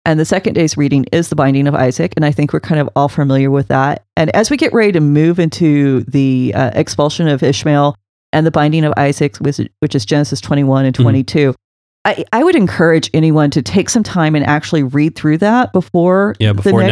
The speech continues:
Speaker 2: next week. Yeah.
Speaker 1: Yeah, just so you're familiar. But the, it, today we kind of think of that, s-,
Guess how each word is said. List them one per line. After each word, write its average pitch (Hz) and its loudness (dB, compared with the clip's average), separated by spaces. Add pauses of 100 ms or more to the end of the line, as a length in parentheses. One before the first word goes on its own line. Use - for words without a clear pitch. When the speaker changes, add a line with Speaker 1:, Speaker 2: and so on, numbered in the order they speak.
(120)
Speaker 2:
next - -8
week. 98 -2
Yeah. 92 0
Speaker 1:
Yeah, - -2
just 262 -2
so 370 2
you're 330 2
familiar. 170 0 (480)
But 208 0
the, 190 2 (240)
it, - -6 (260)
today 254 2
we 247 0
kind 208 0
of 180 -2
think 180 0
of 165 0
that, 160 -2
s-, - -14